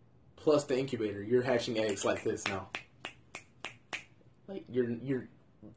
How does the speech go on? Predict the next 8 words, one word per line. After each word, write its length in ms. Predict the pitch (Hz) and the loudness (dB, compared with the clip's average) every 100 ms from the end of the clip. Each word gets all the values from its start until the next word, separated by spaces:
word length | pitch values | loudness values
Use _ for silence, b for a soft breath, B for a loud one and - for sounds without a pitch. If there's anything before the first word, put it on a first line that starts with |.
| - - - | -20 -20 4
I 100 | 160 | 6
just 160 | 175 170 | 8 8
want 260 | 165 147 131 | 8 8 6
a 60 | |
speedy 480 | - - 156 131 - | 4 0 -2 2 8
egg 200 | 160 - | 8 8
process, 460 | 131 127 113 95 - | 4 2 0 -4 -2
'cause, 260 | 120 113 | -2 -2